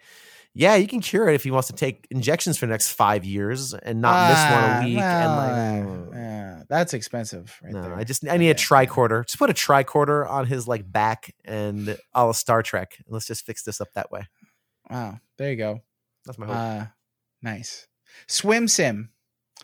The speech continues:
Speaker 2: Uh, swimulator.
Speaker 1: <laughs> Love
Speaker 2: Uh,
Speaker 1: that.
Speaker 2: you know, there, yeah, <laughs> those are, those are great tongue-in-cheek definitions.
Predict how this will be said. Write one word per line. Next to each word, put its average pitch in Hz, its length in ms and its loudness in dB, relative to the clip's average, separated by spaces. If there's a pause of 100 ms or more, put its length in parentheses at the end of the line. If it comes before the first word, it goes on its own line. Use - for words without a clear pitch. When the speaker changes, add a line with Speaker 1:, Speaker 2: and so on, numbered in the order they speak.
(280)
Speaker 2:
Uh, 120 400 2
swimulator. 120 960 0 (260)
Speaker 1:
<laughs> - 0 -
Love - 520 2 (140)
Speaker 2:
Uh, 127 260 2
Speaker 1:
that. - 120 -6
Speaker 2:
you 170 140 4
know, 175 340 4 (100)
there, 180 280 4
yeah, 170 200 6
<laughs> 151 120 2 (100)
those - 120 0 (100)
are, 156 240 2 (380)
those 151 220 2
are 160 120 4
great 143 340 2
tongue-in-cheek 139 540 -2
definitions. 123 640 -2